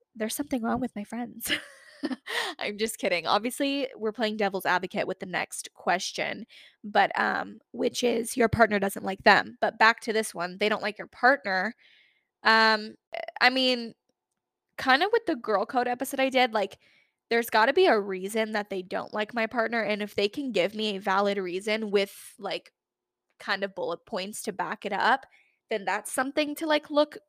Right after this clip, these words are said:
further into, but, like, if they're just like, "Nah, he's not my cup of tea, I don't really like him," like, it's like, "Okay, cool, cool, Brittany, like, he's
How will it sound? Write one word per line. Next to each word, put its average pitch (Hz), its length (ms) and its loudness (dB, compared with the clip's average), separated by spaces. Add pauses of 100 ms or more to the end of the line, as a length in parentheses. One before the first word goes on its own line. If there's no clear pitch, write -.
(120)
further 277 400 4
into, 277 460 -2
but, 233 140 0
like, 208 360 0
if 233 180 4
they're 226 160 6
just 247 280 -4
like, 226 220 4
"Nah, 302 420 0
he's 320 180 -2
not 233 140 -2
my 240 80 2
cup 233 180 -4
of 226 60 -6
tea, 226 120 -2
I 214 60 4
don't 208 100 -4
really 202 140 -2
like 180 160 -4
him," 220 180 -2
like, 196 200 -4
it's 220 140 -6
like, 208 120 -4
"Okay, 208 300 -4
cool, 214 640 -2
cool, 220 640 0
Brittany, 196 440 -6
like, 196 360 -2
he's - 580 -8